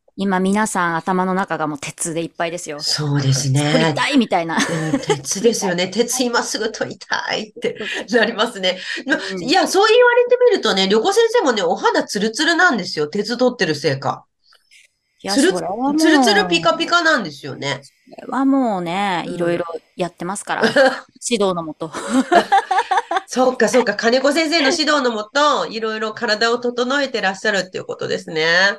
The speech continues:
Speaker 1: やっぱ基礎って健康ですよね。肌もそうですけど、
Speaker 2: うん。
Speaker 1: もう、ほんと実感しました。もう、
Speaker 2: うんうんうんうん。
Speaker 1: フェリチンもそうですけど、
Speaker 2: うん。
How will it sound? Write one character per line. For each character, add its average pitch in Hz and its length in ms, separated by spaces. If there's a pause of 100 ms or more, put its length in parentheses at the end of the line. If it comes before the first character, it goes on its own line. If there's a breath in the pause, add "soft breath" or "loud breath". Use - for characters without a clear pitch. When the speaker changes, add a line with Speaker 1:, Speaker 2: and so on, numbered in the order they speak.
(140)
Speaker 1:
や 233 100
っ - 40
ぱ 214 100
基 - 140
礎 - 220
っ - 60
て 214 100
健 220 320
康 262 200
で 320 100
す 277 100
よ 175 140
ね。 147 160
肌 254 300
も 220 100
そ 196 220
う - 20
で 180 120
す - 80
け 165 120
ど、 143 220
Speaker 2:
う - 20
ん。 - 40
Speaker 1:
も 190 340 (100)
う、 - 160
ほ 233 80
ん 240 60
と 220 120 (180)
実 - 260
感 302 180
し 294 100
ま 311 140
し - 80
た。 - 220 (180)
も 170 140
う、 - 20
Speaker 2:
う - 40
ん - 20
う 208 40
ん - 20
う - 20
ん 220 640
う - 20
ん。 - 20
Speaker 1:
フ 214 60
ェ - 20
リ 196 140
チ 190 160
ン 180 60
も 185 80
そ 196 180
う - 20
で 160 120
す - 100
け 156 140
ど、 156 420
Speaker 2:
う - 20
ん。 180 40